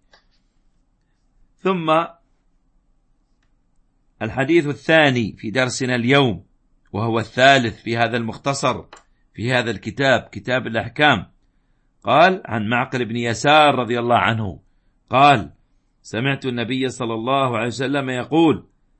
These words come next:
"ما من عبد استرعاه الله رعية فلم يحطها بنصيحة إلا لم يجد رائحة الجنة". هذا الحديث الثالث في كتاب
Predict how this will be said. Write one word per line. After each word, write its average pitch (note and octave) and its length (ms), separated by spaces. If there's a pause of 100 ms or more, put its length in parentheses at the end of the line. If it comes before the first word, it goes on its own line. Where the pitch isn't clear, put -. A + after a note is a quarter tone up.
(140)
"ما B2 240
من B2+ 160
عبد C#3 560 (280)
استرعاه B2 540
الله B2+ 360
رعية G#2+ 560 (680)
فلم B2+ 280
يحطها C#3 500
بنصيحة B2 800 (600)
إلا C#3 500
لم C#3 240
يجد C3+ 460
رائحة C3 580
الجنة". F#2 560 (1080)
هذا G#2 140
الحديث F#2+ 380
الثالث B2+ 680 (720)
في G2+ 140
كتاب A2+ 500